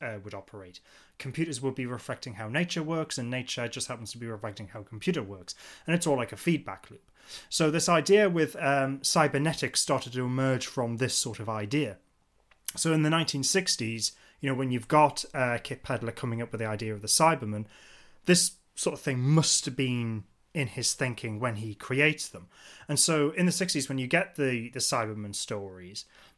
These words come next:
and, you know, there's the whole thing about converting cyber, uh, humans into Cybermen, you get these Cybermats, which are really kind of like, um, oh, what do you call them?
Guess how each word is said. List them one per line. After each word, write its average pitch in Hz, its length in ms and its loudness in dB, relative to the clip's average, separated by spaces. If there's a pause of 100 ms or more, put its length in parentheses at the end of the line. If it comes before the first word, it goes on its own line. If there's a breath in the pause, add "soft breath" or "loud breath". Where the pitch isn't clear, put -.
and, 113 580 -2
you 143 80 -10
know, 107 160 -12
there's 117 220 -14
the 131 80 -6
whole 117 180 -4
thing 117 220 -10
about 107 240 -10
converting 110 560 -6
cyber, 113 540 -2 (100)
uh, 117 180 -4
humans 110 380 -8
into 101 180 -10
Cybermen, 120 580 0 (400 loud breath)
you 143 120 0
get 139 160 2
these 139 180 -2
Cybermats, 170 640 0
which 135 160 -6
are 127 60 -6 (400)
really 156 240 0
kind 135 260 -2
of 127 120 -2
like, 117 420 -4
um, 113 560 -2 (720 loud breath)
oh, 117 120 0
what 127 140 -4
do - 80 -6
you - 60 -14
call 107 220 -6
them? 98 180 -12